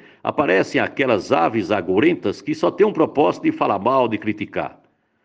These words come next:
Agora eu duvido que alguém tenha coragem de assumir. Eu duvi-, eu duvido que apareça pessoa ou alguém que tenha coragem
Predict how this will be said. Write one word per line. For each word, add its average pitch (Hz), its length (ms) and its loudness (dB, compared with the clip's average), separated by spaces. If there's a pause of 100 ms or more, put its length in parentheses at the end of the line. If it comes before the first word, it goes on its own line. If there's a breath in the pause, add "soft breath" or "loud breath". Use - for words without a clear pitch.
(280)
Agora 170 260 2
eu 196 60 6
duvido 107 480 2
que 113 100 -2
alguém 123 280 2
tenha 113 180 -2
coragem 117 360 0
de 107 60 2
assumir. 80 500 -6 (460)
Eu 110 140 0
duvi-, 104 280 2
eu 120 100 6
duvido 127 560 4 (580 soft breath)
que 123 80 -2
apareça 110 800 0 (420)
pessoa 151 460 4
ou 104 100 2
alguém 113 320 0
que 107 100 -8
tenha 107 180 -4
coragem 127 640 -2